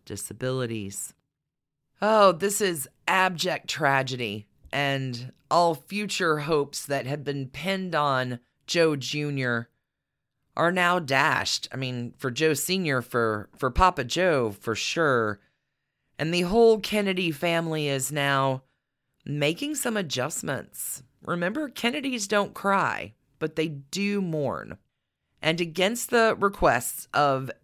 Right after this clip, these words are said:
every one of the Cavendish family, Kick will return home to the United States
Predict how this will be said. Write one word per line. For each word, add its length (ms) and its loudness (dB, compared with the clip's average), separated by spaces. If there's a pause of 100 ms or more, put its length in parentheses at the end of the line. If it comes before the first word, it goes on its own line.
(140)
every 300 2
one 300 0
of 100 0
the 100 -2
Cavendish 720 -2
family, 640 -2 (380)
Kick 340 -2
will 800 0
return 640 -2
home 440 -2
to 140 -16
the 120 -8
United 480 -4
States 680 -4